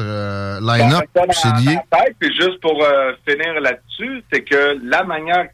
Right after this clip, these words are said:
Speaker 2: ça se dessine pour Montréal, c'est que ce qu'on craint, c'est, euh, peut-être d'ici, euh, cinq ans, mais, euh, il y a le groupe Altus, euh, qui suit l'évolution, puis qu'eux autres s'attendent à une augmentation de soixante-dix pour cent de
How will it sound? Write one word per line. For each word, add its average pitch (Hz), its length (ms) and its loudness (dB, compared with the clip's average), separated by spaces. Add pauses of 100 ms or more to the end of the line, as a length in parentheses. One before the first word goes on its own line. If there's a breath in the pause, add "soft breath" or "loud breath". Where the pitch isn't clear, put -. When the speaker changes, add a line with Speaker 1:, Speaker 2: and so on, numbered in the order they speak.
(120)
Speaker 2:
ça 139 80 4
se 135 140 -12
dessine 156 440 -4
pour 120 160 -4
Montréal, 127 760 0 (640)
c'est 135 140 2
que 151 460 0
ce - 160 -20
qu'on 160 260 -4
craint, 165 420 -6 (160)
c'est, 120 160 0
euh, 113 260 2
peut-être 175 300 -2 (280)
d'ici, 165 180 -2
euh, 110 720 2 (180)
cinq 123 300 0
ans, 170 200 0 (800)
mais, 123 460 0 (480)
euh, 113 340 2
il 113 80 0
y 127 60 2
a 127 40 2
le 123 60 0
groupe 135 300 -2
Altus, 156 500 -4 (600)
euh, 110 100 0
qui - 160 -16
suit 175 140 -4
l'évolution, 127 640 0
puis - 200 -4
qu'eux 120 100 0
autres 190 160 -2
s'attendent 160 440 0
à 120 60 -2
une 117 80 -4
augmentation 127 580 -4
de 110 100 -4
soixante-dix 131 840 -4
pour 104 160 -6
cent 135 160 0
de 107 120 -2